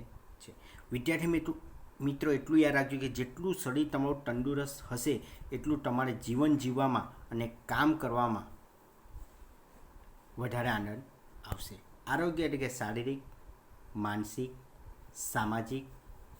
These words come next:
આધ્યાત્મિક સેમ કુશળતા જેને કહેવાય સુખાકારી, સંપૂર્ણ અવસ્થા જેને આપણે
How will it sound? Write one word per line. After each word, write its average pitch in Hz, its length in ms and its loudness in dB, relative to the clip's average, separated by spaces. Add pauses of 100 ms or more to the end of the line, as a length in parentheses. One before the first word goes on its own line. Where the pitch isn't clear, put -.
(100)
આધ્યાત્મિક 123 480 2 (600)
સેમ 208 300 6
કુશળતા 147 600 0 (340)
જેને 131 320 4
કહેવાય 143 360 2
સુખાકારી, 117 600 -4 (640)
સંપૂર્ણ 170 720 2 (280)
અવસ્થા - 460 -4 (500)
જેને 135 220 4
આપણે 127 240 0